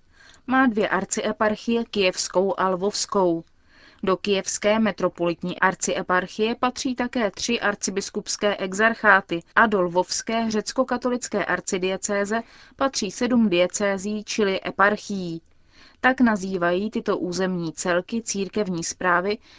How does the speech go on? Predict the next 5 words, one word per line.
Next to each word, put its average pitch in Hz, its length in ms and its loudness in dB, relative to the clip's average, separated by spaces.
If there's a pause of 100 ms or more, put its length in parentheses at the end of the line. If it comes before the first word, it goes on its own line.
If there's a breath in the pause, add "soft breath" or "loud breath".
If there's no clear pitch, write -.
(120 soft breath)
kodexu 262 440 2
kanonického 208 800 0
práva 185 440 2
východních 180 640 -4
církví. 196 760 -2